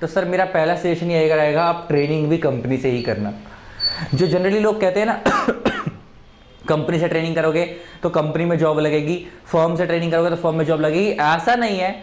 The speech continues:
बस वो क्यों कहा जाता है कि कंपनी से ट्रेनिंग करोगे तो कंपनी में जाने का फ़ायदा होता है, बस ये फ़ायदा होता है कि actually क्या होता है, कंपनी का work exposure and firm का वर्क exposure totally different है। मैं बात करता हूँ,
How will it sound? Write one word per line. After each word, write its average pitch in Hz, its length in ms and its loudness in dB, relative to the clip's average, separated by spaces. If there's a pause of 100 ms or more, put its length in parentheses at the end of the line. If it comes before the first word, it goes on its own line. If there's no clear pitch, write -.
(380)
बस 214 240 2
वो 247 100 0 (240)
क्यों 185 260 2
कहा 196 280 0
जाता 202 300 0
है 202 60 0
कि 202 100 -6
कंपनी 185 420 -2
से 196 80 -2
ट्रेनिंग 185 340 -2
करोगे 185 260 2
तो 190 100 0
कंपनी 170 300 -2
में 180 120 -2
जाने 165 200 0
का 185 80 0
फ़ायदा 165 460 2
होता 143 300 0
है, 170 80 2
बस 190 180 -2
ये 196 60 4
फ़ायदा 175 220 0
होता 165 120 -2
है 190 40 -4
कि 185 80 -2
actually 202 220 -6
क्या 220 100 2
होता 202 160 0
है, 202 120 -8
कंपनी 175 380 0
का 208 100 0
work 180 260 0
exposure 170 560 0 (180)
and 190 240 0
firm 180 340 2
का 190 120 0
वर्क 165 280 0
exposure 160 360 0
totally 151 300 0
different 123 320 -2
है। 104 80 -8 (320)
मैं 196 100 2
बात 202 260 2
करता 156 200 0
हूँ, 165 120 -2